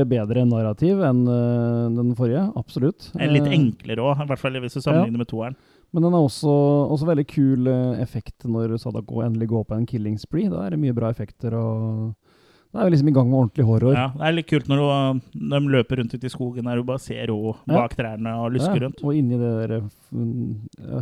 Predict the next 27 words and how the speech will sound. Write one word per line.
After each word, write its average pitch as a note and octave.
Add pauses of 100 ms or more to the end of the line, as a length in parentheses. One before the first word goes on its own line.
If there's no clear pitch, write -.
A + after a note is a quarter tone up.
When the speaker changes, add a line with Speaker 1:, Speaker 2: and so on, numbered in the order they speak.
Speaker 1:
huset A2+
hun A2
er C#3+
i. A#2+
Speaker 2:
Mm. - (640)
Speaker 1:
Eh, D#3
liker E3
også C3+
musikken C3
her. C#4+
Jeg A3
synes D#3+
det D3
er C3+
bedre A2+
stemning G#2+
her. G3 (100)
Speaker 2:
Ja, D#3 (140)
her D#3
er F3
det D#3+
god C3
Speaker 1:
Mm. -
Speaker 2:
stemning, A2
synes A2
jeg. A2+
Speaker 1:
Ja. E3+